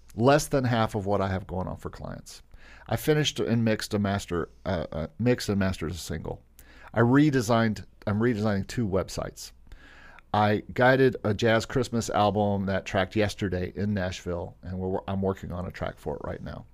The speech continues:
Um, and this is all in the past week. Guiding, uh, a new rock metal project and trying to help him with his songs and make sure they're ready to track. I started two new music video edits, complete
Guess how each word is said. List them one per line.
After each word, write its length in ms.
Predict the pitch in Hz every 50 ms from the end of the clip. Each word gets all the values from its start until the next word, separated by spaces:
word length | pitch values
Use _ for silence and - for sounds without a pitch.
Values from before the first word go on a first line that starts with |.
| - - - - - - - - - - - - - -
Um, 300 | 104 107 107 104 101 104 -
and 100 | 107 117
this 140 | 139 131 -
is 100 | 165 139
all 100 | 151 147
in 60 | 147
the 60 | 135 123
past 220 | - 110 101 -
week. 260 | - 73 - - - - - - - - - - - - - -
Guiding, 560 | - 120 120 135 147 147 147 143 139 - - -
uh, 200 | 107 110 110 - -
a 80 | 107
new 180 | 110 113 113 110
rock 320 | 107 113 113 113 113 - - 104
metal 300 | 95 107 104 98 90 87
project 460 | - - 76 78 90 - 90 - -
and 140 | 82 92 92
trying 200 | - 95 92 90
to 60 | 95
help 220 | 82 95 92 -
him 120 | - 95 92
with 180 | 92 92 -
his 180 | - 98 95 -
songs 400 | - - 107 95 95 95 92 -
and 60 | 95
make 120 | 92 92
sure 160 | - - 101 90
they're 160 | - 90 92
ready 240 | 92 90 90 90 90
to 120 | - -
track. 320 | - - - 80 76 - - - - - - - - - - - - - - - - - - - - -
I 260 | 104 110 110 110 110
started 560 | - - - - 131 127 120 120 110 - -
two 240 | - - 151 156 160
new 180 | 156 135 127
music 360 | 120 117 117 123 117 117 - -
video 280 | 113 107 113 107 95 -
edits, 480 | - 92 90 85 - - - - - _ _ _ _ -
complete 460 | - 110 - - - 127 123 110